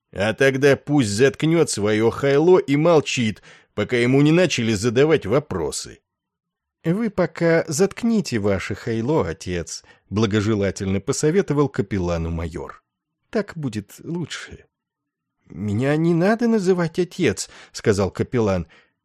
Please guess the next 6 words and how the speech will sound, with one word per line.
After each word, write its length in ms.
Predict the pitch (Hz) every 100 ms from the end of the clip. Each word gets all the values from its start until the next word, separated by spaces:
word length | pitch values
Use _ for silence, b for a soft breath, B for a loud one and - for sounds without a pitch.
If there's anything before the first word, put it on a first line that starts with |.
| _
«Я 320 | 113 98 123 147
не 100 | 190
католик». 720 | 247 233 233 131 78 - _ _ _ _ _ _ _
«Я 300 | 117 123 131
тоже 380 | 131 110 87 -
отец», 540 | 85 - - - -